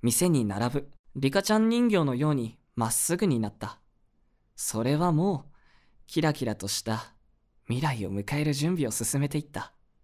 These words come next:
そして大量の火。買ったスカートを履いて屋上に上がり、最後に観覧車を眺めた。昼だったので光ってはいなかったが、ゆっくりと回転していた。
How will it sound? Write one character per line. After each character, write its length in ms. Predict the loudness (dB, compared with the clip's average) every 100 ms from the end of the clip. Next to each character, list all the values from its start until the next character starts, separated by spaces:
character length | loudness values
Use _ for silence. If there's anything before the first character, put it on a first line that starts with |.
| _ _ _ _ _
そ 240 | -4 0
し 140 | 0 0
て 140 | 0
大 240 | 0 0 2
量 180 | 2
の 80 | 2
火。 260 | 0 -6 -10 _ _ _ _ _ _ _ _
買 140 | -2 -2
っ 40 | 2
た 140 | 0
ス 100 | 0
カ 160 | 2 2
ー 40 |
ト 160 | 2 -2
を 40 |
履 160 | -2 -4
い 60 |
て 280 | 0 0 -2 -10
屋 240 | -10 -4 -2
上 220 | 2 4
に 140 | 4
上 60 | 4
が 100 | 2
り、 140 | -2 -6 _ -20 -20 _ -10
最 340 | 0 2 4
後 80 | 2
に 140 | -2
観 260 | -2 0 4
覧 160 | 2
車 160 | 2 -2
を 40 |
眺 220 | -2 -2 -4
め 80 |
た。 220 | -6 -10 -14 _ _ _ _ _ _ _ -18
昼 340 | -2 2 4
だ 100 | 2
っ 80 | 2
た 120 | 2
の 100 | 2
で 260 | 0 -4 -8
光 320 | -12 -6 -4
っ 20 |
て 100 | 0
は 120 | 0 2
い 60 |
な 100 | 0
か 80 | -2
っ 80 | -4
た 120 | -4
が、 220 | -4 -6 -12 _ _ _ _ _ -6
ゆ 120 | -4
っ 60 | -4 _ -2
く 100 | -2
り 120 | 0
と 100 | -4
回 200 | -4 -4
転 200 | -2 -2
し 100 | -2
て 80 | -4
い 60 |
た。 260 | -4 -6